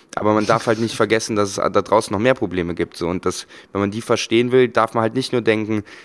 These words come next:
Speaker 1: "Ja, wann krieg ich jetzt die nächste WhatsApp? Wie viele Likes hat mein letztes Instagram-Foto bekommen?" Das ist cool,
Speaker 2: Ja.
Speaker 1: wenn das dich produziert und du damit d-, ein Leben führen kannst, was, was dich finanziert, weil du deine Kunst machen kannst. Aber man darf halt nicht vergessen, dass da draußen noch viel, viel mehr ist. Und ich glaub, das ist bei vielen Jungen das Problem,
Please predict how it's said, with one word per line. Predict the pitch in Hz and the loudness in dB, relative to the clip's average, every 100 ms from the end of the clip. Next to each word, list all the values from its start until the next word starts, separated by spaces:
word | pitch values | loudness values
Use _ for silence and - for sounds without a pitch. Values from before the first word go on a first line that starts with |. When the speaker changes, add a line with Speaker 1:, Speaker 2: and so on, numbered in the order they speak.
| - - | -14 -2
Speaker 1:
"Ja, | 110 110 | 0 2
wann | 107 | 0
krieg | - 113 | -2 -2
ich | 113 | -2
jetzt | 104 | -2
die | 113 | -2
nächste | 107 110 - 107 | -2 -2 -2 2
WhatsApp? | 113 - 120 113 | 2 2 0 0
Wie | 113 | -4
viele | 113 | 0
Likes | 110 113 | 0 0
hat | 120 | -4
mein | 113 104 | -6 -4
letztes | 104 110 107 - | -4 -4 -6 -6
Instagram-Foto | 139 127 113 98 101 101 | -4 -2 -4 -4 -4 -4
bekommen?" | 92 - 110 143 - - | -4 0 0 -2 -14 -6
Das | 101 | -6
ist | 101 - | -6 -2
cool, | 151 151 | 2 4
Speaker 2:
Ja. | 143 - - | 2 -2 -2
Speaker 1:
wenn | 113 | 0
das | 110 - | 0 -2
dich | 113 - | -6 -6
produziert | - 107 101 - 139 - | -6 -4 -4 0 0 0
und | 107 | -4
du | 101 | 0
damit | 104 104 - _ _ - | 0 0 -6 _ _ -6
d-, | - | -4
ein | 107 101 | -4 2
Leben | 110 127 117 | 2 2 0
führen | - 107 | 0 -2
kannst, | 101 95 110 - - - - - | -2 -6 -6 -10 -18 -20 -6 0
was, | 101 - - - | 0 -2 -12 -4
was | 104 - | -2 -2
dich | 104 - | -10 -6
finanziert, | 107 101 98 131 120 | -2 -2 0 0 2
weil | 107 | 0
du | 101 | 0
deine | 98 101 | 0 0
Kunst | 98 139 - | -2 -6 -6
machen | 107 101 | -8 -2
kannst. | 107 120 - - | -4 -4 -12 -10
Aber | - | -4
man | 101 101 | -2 2
darf | 113 113 | 0 2
halt | 107 | -2
nicht | 113 | -2
vergessen, | - 104 107 110 | 0 0 0 -4
dass | - | -6
da | 101 | -4
draußen | 95 104 104 | 0 0 -2
noch | 95 | -6
viel, | - 107 | -6 -4
viel | 95 | 0
mehr | 101 131 87 | 2 2 2
ist. | - - - - | -6 -18 -20 -8
Und | |
ich | 92 | -4
glaub, | - 95 | -2 0
das | 113 123 | 0 0
ist | 127 - | -2 0
bei | 110 | 0
vielen | 98 - 107 98 | 0 -2 -2 2
Jungen | 113 117 | 2 2
das | 90 - | 0 -4
Problem, | - 90 98 104 | -6 0 2 2